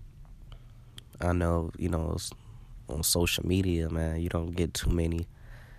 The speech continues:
you know, uplifting, you know, positive things to look forward to, man. All you, all you see is,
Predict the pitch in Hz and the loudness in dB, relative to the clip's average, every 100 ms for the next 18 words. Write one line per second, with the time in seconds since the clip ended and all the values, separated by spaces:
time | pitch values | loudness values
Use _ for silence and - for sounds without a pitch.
0 | - - 85 85 82 76 - - 87 82 | -16 -4 0 2 2 0 -4 0 2 2
1 | 87 87 - - 80 82 - - - - | 4 4 2 0 0 0 -4 -12 -18 -16
2 | - - - 82 80 - 82 82 90 82 | -16 -8 -2 0 8 10 10 6 2 0
3 | 80 82 85 87 - - 87 82 - 87 | 2 4 4 2 -2 -2 2 2 2 2
4 | 87 85 82 - 80 82 78 76 80 82 | 2 2 0 -2 0 0 0 0 2 2
5 | 85 - - - 82 80 85 85 82 90 | 0 -4 -12 -4 2 4 4 4 4 4
6 | 85 82 - | 4 2 0